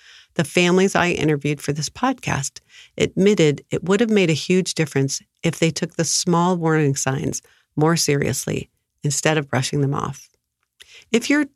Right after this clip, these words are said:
child tells you about being bullied, listen calmly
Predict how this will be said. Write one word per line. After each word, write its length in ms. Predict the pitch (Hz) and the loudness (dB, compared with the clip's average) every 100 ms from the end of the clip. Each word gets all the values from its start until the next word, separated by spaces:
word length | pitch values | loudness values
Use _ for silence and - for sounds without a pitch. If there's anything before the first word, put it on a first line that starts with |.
| _ - | _ -6
child 440 | - 165 143 139 | -2 2 2 0
tells 360 | - 170 170 156 | 0 0 2 2
you 80 | 139 | 0
about 280 | 131 131 | 0 -2
being 220 | 147 135 131 | 0 0 0
bullied, 420 | 147 143 143 - _ _ _ _ _ - | 0 -2 -4 -10 _ _ _ _ _ 2
listen 380 | 190 202 185 156 | 4 4 2 2
calmly 600 | 180 180 156 - - | 2 2 0 -2 -8